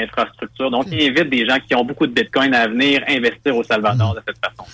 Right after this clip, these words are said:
Speaker 2: C'est un move de non-aligné aussi, que on tape sur le dollar américain comme, euh, val-, monnaie valeur, monnaie refuge à l'international. OK, hey, euh, il y a un événement dont tu voulais nous parler aussi, Mathieu, pour terminer, Mathieu Bussière de Bull Bitcoin, le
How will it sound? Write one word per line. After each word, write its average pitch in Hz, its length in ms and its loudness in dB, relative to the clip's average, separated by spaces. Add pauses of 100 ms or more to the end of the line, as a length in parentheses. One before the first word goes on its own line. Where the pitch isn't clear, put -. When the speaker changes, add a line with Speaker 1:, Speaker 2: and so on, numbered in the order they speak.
(160)
Speaker 2:
C'est - 160 -6
un 131 120 4
move 151 200 4
de 127 160 4
non-aligné 123 720 2
aussi, 123 380 -2
que 95 280 0 (380)
on 120 140 2
tape 151 360 0
sur 147 460 0
le 127 180 2
dollar 120 300 2
américain 113 400 2
comme, 110 260 2
euh, 98 320 0 (120)
val-, 98 400 0
monnaie 113 240 4
valeur, 107 340 2 (460)
monnaie 113 240 2
refuge 117 420 2
à 107 80 2
l'international. 113 580 2 (320)
OK, 113 140 -2
hey, 175 320 2
euh, 139 300 4 (280)
il 139 120 0
y - 20 6
a 151 180 4
un 131 320 4
événement 202 460 4
dont 202 140 2
tu - 100 -6
voulais 190 140 2
nous 170 80 2
parler 175 280 2
aussi, 214 280 -4
Mathieu, 185 340 -2
pour 190 140 -8
terminer, 160 360 0
Mathieu 165 260 -2
Bussière 185 420 0
de 156 100 2
Bull 170 380 2
Bitcoin, 156 600 0
le 127 80 4